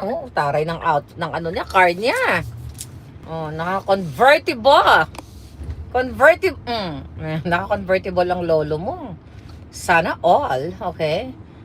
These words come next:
Pag nasa Beverly Hills ka kasi, mga eksena dito eh. Nasaan na ba si Dodong? Si Dodong Charing, saan ba ako? Saan ko ba siya pipick upin? Okay, tayo mga driver muna ako. Pasensya na kayo.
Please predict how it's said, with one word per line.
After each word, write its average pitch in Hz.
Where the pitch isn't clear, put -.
Pag 180
nasa 190
Beverly 170
Hills 165
ka 160
kasi, 202
mga 160
eksena 147
dito 139
eh. 147
Nasaan 208
na 185
ba -
si 170
Dodong? 120
Si -
Dodong 139
Charing, 123
saan 139
ba 139
ako? 113
Saan -
ko 165
ba 160
siya 151
pipick 143
upin? 120
Okay, 120
tayo 147
mga 127
driver 160
muna 139
ako. 120
Pasensya 143
na 127
kayo. 110